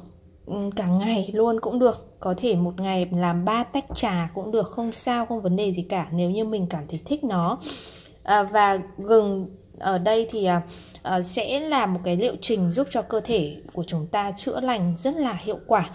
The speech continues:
bởi vì nó tăng cường được cái khả năng miễn dịch cũng như là giúp cho cơ thể của chúng ta có khả năng miễn dịch tốt hơn. À, điều trị, điều trị các cái bệnh về dạ dày cũng như là cảm cúm rất là hiệu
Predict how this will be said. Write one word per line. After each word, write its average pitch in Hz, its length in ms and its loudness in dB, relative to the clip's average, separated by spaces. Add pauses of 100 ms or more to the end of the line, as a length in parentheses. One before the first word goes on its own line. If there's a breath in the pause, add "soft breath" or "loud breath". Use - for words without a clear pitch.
(240 loud breath)
bởi 190 100 4
vì 185 140 2
nó 175 140 2
tăng 247 300 -4
cường 202 260 -2
được 175 140 0
cái 165 120 -6
khả - 180 -6
năng 196 240 -2
miễn 220 180 -4
dịch 233 200 -4
cũng 214 160 -8
như 220 100 -2
là 190 280 0
giúp 233 220 -2
cho 226 160 -4
cơ 208 200 -4
thể 190 200 -2
của 147 80 -8
chúng 160 200 -8
ta 190 240 -4
có 175 60 -4
khả 180 140 -6
năng 190 280 -4
miễn 214 180 -6
dịch - 280 -8
tốt 285 200 2
hơn. 254 400 2 (400 loud breath)
À, 185 180 2
điều 196 300 0
trị, - 280 -2 (1040 loud breath)
điều 240 200 0
trị 233 160 0
các 247 180 -4
cái 262 100 -2
bệnh 220 260 -2
về 185 280 4
dạ 190 160 0
dày 196 240 4
cũng 208 200 -4
như 233 120 0
là 214 160 4
cảm 175 340 -2
cúm 180 280 4
rất 269 160 4
là 349 100 2
hiệu 226 240 0